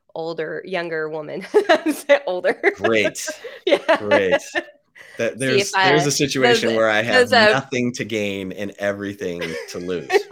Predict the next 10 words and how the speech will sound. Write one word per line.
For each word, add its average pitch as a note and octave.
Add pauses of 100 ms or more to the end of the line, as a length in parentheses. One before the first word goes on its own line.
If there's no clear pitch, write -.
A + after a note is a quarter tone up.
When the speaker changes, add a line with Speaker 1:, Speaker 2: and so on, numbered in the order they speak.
(120)
Speaker 1:
<laughs> -
Pretty C4
much, -
yeah. C#3+ (360)
Pretty A3+
much. -
Speaker 2:
All A#2
right. -
Speaker 1:
<laughs> C4+
'Cause D4